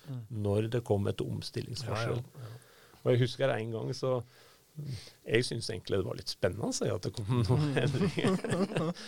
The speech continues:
Speaker 2: Så jeg jobbet på, og, eh, og da jobbet jeg med salg. Og, og da, eh, det året, eh, det selskapet hadde de aller største, eh, omstillingene,
Speaker 1: Mm.
Speaker 2: så var jeg da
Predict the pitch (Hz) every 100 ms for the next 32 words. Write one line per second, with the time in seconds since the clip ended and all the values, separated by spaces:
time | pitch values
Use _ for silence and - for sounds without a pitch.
0 | 156 - 156 147 147 147 147 104 104 -
1 | 104 113 180 175 - 76 73 139 135 139
2 | 143 - - - 147 127 120 120 123 113
3 | 117 135 98 98 131 - 180 233 127 -
4 | - 151 131 131 127 135 120 110 117 123
5 | 123 120 123 131 160 139 - - - _
6 | 180 127 123 117 120 127 107 98 101 127
7 | 143 113 _ - 117 120 117 110 113 120
8 | - 107 107 - 123 127 123 104 101 104
9 | - - 98 101 139 - 123 - 117 120
10 | 127 120 120 120 120 - 117 104 - 117
11 | 113 120 165 208 123 110 123 - 131 135
12 | 131 127 135 - 127 113 117 117 110 107
13 | 110 107 117 113